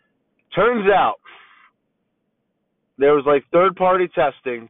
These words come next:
Turns out there wasn't twenty grams of protein per scoop, like it said. There was twenty grams of carbs per scoop.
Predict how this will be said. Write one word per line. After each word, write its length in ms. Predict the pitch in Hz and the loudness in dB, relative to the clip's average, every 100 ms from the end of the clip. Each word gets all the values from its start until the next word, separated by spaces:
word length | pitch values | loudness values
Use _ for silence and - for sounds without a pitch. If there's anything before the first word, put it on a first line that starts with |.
| - | -4
Turns 280 | 190 208 180 | -2 0 0
out 260 | 175 165 | 0 0
there 180 | 139 147 | 0 0
wasn't 380 | 165 208 196 175 | 2 0 -2 -6
twenty 240 | 165 156 | -4 -4
grams 320 | 139 139 131 127 | -2 -2 -2 -8
of 100 | - | -4
protein 420 | 131 120 127 113 | -4 -4 -10 -6
per 160 | 117 107 | -6 -6
scoop, 240 | - 120 110 | -6 -6 -4
like 160 | 110 | -4
it 100 | 101 - | -6 -6
said. 320 | 113 104 127 - - - - | -6 -6 -6 -12 -20 -20 -2
There 140 | 160 | 2
was 100 | 180 - - | 2 -2 -2
twenty 220 | 180 180 | 0 2
grams 320 | 160 170 160 | 2 2 0
of 80 | 151 | -4
carbs 340 | 170 170 147 117 - | 0 2 0 -4 -8
per 120 | 127 | -8
scoop. 340 | 110 135 104 | -6 -2 -2